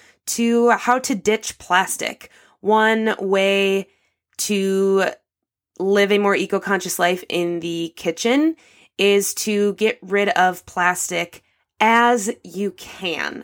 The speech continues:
right? This is not a, I should say that in general, none of these are hard and fast rules. They're based on accessibility.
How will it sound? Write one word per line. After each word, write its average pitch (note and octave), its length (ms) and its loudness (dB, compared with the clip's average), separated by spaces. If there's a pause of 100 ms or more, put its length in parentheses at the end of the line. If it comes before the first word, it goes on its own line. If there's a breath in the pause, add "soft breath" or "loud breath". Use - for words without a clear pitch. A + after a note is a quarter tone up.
right? F#3 400 -2 (260 soft breath)
This A3 200 0
is G3 180 -2
not G3+ 480 2 (480)
a, F3+ 640 0
I G3+ 120 4
should A3 200 -2
say G3 240 -2
that E3+ 440 0
in G#3 220 2
general, F#3 460 2
none F3+ 240 0
of G3+ 100 0
these G3 180 0
are G3 100 2
hard F3+ 240 0
and F3+ 120 -4
fast E3+ 340 -2
rules. F#3+ 440 0 (240 loud breath)
They're G3+ 140 2
based F#3+ 340 2
on F3+ 320 2
accessibility. F3+ 1080 -2